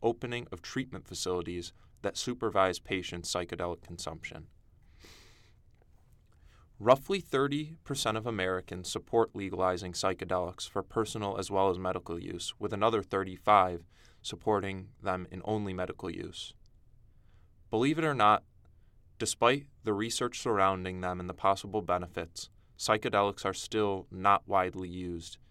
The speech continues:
with less than one-third of Americans ever having tried one. Reduced stigma around psychedelics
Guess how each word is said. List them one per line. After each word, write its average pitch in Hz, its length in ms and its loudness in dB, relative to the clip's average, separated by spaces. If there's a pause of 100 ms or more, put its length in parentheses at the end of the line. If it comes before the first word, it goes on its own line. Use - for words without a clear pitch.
(360)
with 101 240 -6 (400)
less 107 300 2
than 92 260 -4
one-third 98 560 0
of 92 140 -10
Americans 90 720 -6 (100)
ever 95 220 2
having 87 240 -8
tried 85 320 -6
one. 82 240 -12 (1200)
Reduced 139 420 2
stigma 113 380 0
around 101 360 2
psychedelics 92 840 -2